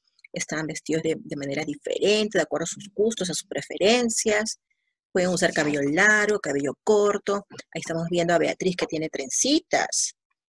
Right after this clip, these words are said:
¿no? Le gusta usar falditas, le gusta usar sus zapatos con medias.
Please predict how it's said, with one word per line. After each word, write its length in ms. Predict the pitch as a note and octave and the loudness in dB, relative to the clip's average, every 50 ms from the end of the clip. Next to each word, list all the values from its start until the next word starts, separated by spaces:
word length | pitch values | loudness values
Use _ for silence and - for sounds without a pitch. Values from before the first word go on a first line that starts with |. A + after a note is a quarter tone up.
| _ _ _ | _ _ _
¿no? 220 | - G3+ A3+ C4 A#3+ | -8 -6 -2 0 0
Le 80 | F#3 | 0
gusta 240 | D3+ D3 D3 - - | 0 -2 -4 -6 -10
usar 180 | - - C#3 C#3 - | -10 -12 -12 -10 -10
falditas, 880 | C3 C3 C3+ - F#3 A3+ B3 B3+ A#3 A3+ - - F3 F3 F3 F3+ F3+ - _ _ _ _ _ _ _ _ _ _ _ _ _ _ _ _ _ _ _ _ _ _ _ _ _ _ - | -10 -8 -4 0 2 2 2 2 0 -4 -2 -2 -2 0 0 -4 -6 -8 _ _ _ _ _ _ _ _ _ _ _ _ _ _ _ _ _ _ _ _ _ _ _ _ _ _ -8
le 140 | D3+ C3+ | -8 -6
gusta 200 | C3+ C#3+ C3+ - | -6 -6 -6 -6
usar 180 | D3 C3+ C#3+ C3+ | -4 -4 -4 -4
sus 100 | - - | -4 -4
zapatos 280 | - - - B2+ C3+ - | -6 -4 -4 -4 -4 -4
con 180 | - - - - - | -8 -14 -14 -14 -10
medias. 920 | D3 D#3 F#3 G#3+ A3+ A3 G#3 G3+ F#3+ F#3 F#3 F3+ F3 E3+ F3 F3+ F3 - | -4 -2 2 2 4 4 2 2 0 0 0 0 0 -2 -2 -4 -6 -8